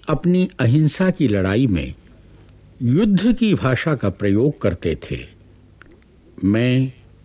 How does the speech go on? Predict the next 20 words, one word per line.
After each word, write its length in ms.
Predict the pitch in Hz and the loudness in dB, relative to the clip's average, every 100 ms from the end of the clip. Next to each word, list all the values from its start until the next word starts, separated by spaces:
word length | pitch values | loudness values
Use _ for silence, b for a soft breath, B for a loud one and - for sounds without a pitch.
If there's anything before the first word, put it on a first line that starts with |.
| 87 | -4
युद्ध 360 | 110 165 123 | 0 2 2
के 200 | 123 127 | 0 0
लिए 240 | 113 107 110 | 0 2 0
तैयार 540 | - 92 78 90 117 | 0 -2 0 0 -2
हूं।" 240 | - - 64 - - - - - - - - | -4 -8 -8 -12 -20 -20 -20 -20 -20 -12 -4
जैसे 440 | 135 196 208 220 | -2 0 0 0
अफ्रीकी 640 | 226 180 151 190 226 196 165 | -2 -2 -2 0 0 2 0
योद्धा 680 | 117 127 131 90 90 - - B B B B B B - | 2 0 0 0 -2 -4 -14 B B B B B B -8
बंदूक 580 | 113 156 156 160 277 - | 0 2 2 2 0 -2
के 80 | 220 | -2
बिना 260 | 196 196 185 | 0 2 0
नहीं 280 | 160 156 151 | 2 2 2
रह 140 | 139 | 0
सकता, 540 | 120 120 - 98 69 b b b b b - - | 0 -4 -2 -4 -4 b b b b b -14 -4
वैसे 420 | 117 143 135 143 | 0 0 0 0
ही 260 | 127 135 | 2 0
चरखा 520 | 127 - 135 127 - 135 | -2 -2 -2 0 -2 -2
तकली 420 | - 104 127 139 | -2 -2 0 0
के 140 | 120 | 0
बिना 440 | 98 117 135 87 | 0 2 2 0